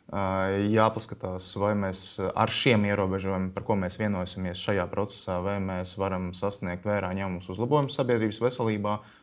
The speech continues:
un, e, visos ar alkoholu saistītos rādītājos. Un,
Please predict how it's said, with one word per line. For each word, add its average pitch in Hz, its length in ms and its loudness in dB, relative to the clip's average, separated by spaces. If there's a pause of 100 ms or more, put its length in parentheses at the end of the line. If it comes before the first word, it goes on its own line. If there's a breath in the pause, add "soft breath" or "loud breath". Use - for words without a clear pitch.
un, 101 400 -2
e, 98 100 2 (240)
visos 104 360 0
ar 104 100 4
alkoholu 98 640 0
saistītos 95 480 -4
rādītājos. 92 760 0
Un, 95 200 -4